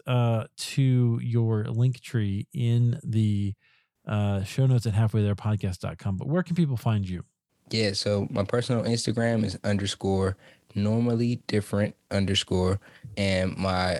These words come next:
Speaker 2: uh, podcast one is A Christian Podcast on Instagram. That's mainly where I'm at. And then I also post the, the full length, uh, YouTube videos on YouTube, and the channel is called The Norm Diff Experience. That's the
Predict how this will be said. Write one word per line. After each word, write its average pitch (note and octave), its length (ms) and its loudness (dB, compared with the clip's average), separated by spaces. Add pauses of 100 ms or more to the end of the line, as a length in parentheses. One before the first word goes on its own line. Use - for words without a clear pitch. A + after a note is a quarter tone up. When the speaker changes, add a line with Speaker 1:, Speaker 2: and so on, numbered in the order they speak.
Speaker 2:
uh, F2 180 0
podcast G2+ 580 -2
one G2 220 0
is F2+ 360 0
A - 80 -4
Christian F#2+ 360 -2
Podcast E2 640 -2
on F#2 160 -4
Instagram. F2 580 -4
That's F#2 180 -4 (280)
mainly A2 340 -2
where G#2+ 140 0
I'm G2+ 120 0
at. G2+ 240 -2 (380)
And G2+ 140 0
then F#2+ 220 0
I F2 80 -2
also F#2+ 280 0
post F#2 380 0
the, F2 420 2
the - 80 -6
full G2+ 240 -2
length, F#2 360 -4
uh, F2 180 0
YouTube F#2 460 -2
videos F2 540 0
on F2 200 -2
YouTube, F2+ 580 -2
and F2 420 -2
the F#2 120 0
channel F#2 360 0
is F2 120 -2
called E2+ 360 0
The F#2 120 0
Norm F#2+ 420 2
Diff F#2 320 -2
Experience. E2+ 600 -2
That's E2 240 0 (460)
the G2+ 420 0